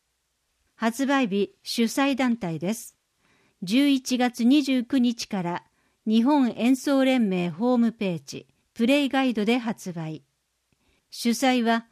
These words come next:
日本演奏連盟、電話零三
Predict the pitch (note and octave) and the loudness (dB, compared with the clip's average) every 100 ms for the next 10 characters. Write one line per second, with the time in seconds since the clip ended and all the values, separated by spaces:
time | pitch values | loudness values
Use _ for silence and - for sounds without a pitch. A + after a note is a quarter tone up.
0 | _ _ - A#3+ B3+ D4 B3+ B3+ B3+ B3+ | _ _ 0 2 4 4 4 2 2 2
1 | A#3 A3 G#3 E3+ D#3+ D3+ D3 _ _ - | 2 2 0 -2 -4 -8 -12 _ _ -14
2 | F#3 A3+ G#3+ G#3+ G#3+ C4 - B3+ G3 | 0 2 2 0 0 -2 -2 -2 -2